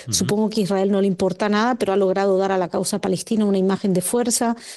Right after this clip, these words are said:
Speaker 2: después de una paliza de quince meses de destrucción, más de cuarenta y seis mil muertos, la fuerza del retorno, retorno con mayúsculas". Eh, bueno,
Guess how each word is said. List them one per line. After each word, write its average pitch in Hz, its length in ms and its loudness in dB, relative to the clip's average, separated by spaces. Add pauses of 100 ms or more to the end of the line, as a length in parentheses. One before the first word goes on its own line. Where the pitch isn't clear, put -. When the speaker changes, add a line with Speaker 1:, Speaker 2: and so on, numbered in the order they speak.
(120)
Speaker 2:
después 202 300 -2
de 220 60 0
una 196 120 2
paliza 190 300 0
de 170 60 -2
quince 185 280 0
meses 185 300 0
de 180 100 2
destrucción, 240 720 0 (300)
más 185 160 2
de 190 100 2
cuarenta 170 300 0
y 160 60 2
seis 156 220 -2
mil 185 200 4
muertos, 185 400 -2
la 180 80 0
fuerza 208 360 0
del 202 180 4
retorno, 175 640 0 (360)
retorno 180 460 0
con 180 160 0
mayúsculas". 147 800 0 (640)
Eh, 196 720 2 (760)
bueno, 220 280 -2